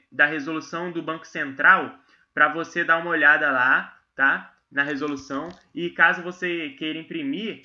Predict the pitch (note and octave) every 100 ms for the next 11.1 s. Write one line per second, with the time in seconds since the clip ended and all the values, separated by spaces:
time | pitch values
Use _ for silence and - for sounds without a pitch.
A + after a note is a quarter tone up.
0 | _ C3+ C#3+ E3+ D#3 D3 D#3+ F#3 E3 C3+
1 | C#3 F#3 G#3+ G#3+ G#3+ - A#3 B3 A#3 A#3
2 | - D#3 A#2+ - - _ _ _ - C#3+
3 | E3 F3+ E3+ F3 D#3+ F3+ F#3+ F3+ F#3 F#3
4 | F3+ F#3+ F#3+ G3 G3 G3 D#3+ D3 F3+ G#3+
5 | G#3+ G#3+ G#3 F3+ A#2+ A#2+ D3+ E3+ F#3 G3
6 | C#3 - - D3+ E3 F3 F3 F#3 F3 B2
7 | A2 C3+ C3+ _ _ _ _ - C3+ G#3
8 | G3 A#2+ - _ _ _ _ _ _ _
9 | _ D3+ C#3 D#3 C3+ D#3 D#3+ F3+ F3+ F3+
10 | F#3+ G#3+ G#3 G3 - F#3+ F#3 E3 B2+ A#2